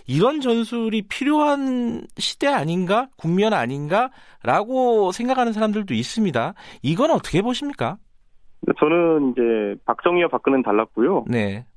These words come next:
Speaker 2: 노무현과 문재인도 달랐는데 다르지 않다고 생각한 것이 이제 제 생각에는,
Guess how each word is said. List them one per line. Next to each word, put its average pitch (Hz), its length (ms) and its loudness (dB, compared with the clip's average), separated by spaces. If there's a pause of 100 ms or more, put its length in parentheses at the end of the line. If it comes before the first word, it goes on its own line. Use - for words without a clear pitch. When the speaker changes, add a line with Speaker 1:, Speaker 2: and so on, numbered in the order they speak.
(140)
Speaker 2:
노무현과 170 600 4
문재인도 131 440 2
달랐는데 127 560 2
다르지 131 280 -2
않다고 131 380 -2
생각한 123 340 -2
것이 113 140 0 (280)
이제 98 220 0
제 104 80 -8
생각에는, 98 540 0